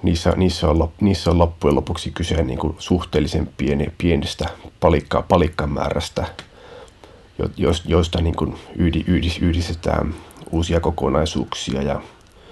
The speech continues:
josta saattaa löyty-, löytyä niinku y-,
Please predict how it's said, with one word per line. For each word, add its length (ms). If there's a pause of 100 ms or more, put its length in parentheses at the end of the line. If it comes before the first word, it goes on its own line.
(1300)
josta 200
saattaa 460
löyty-, 360
löytyä 420
niinku 340 (1800)
y-, 120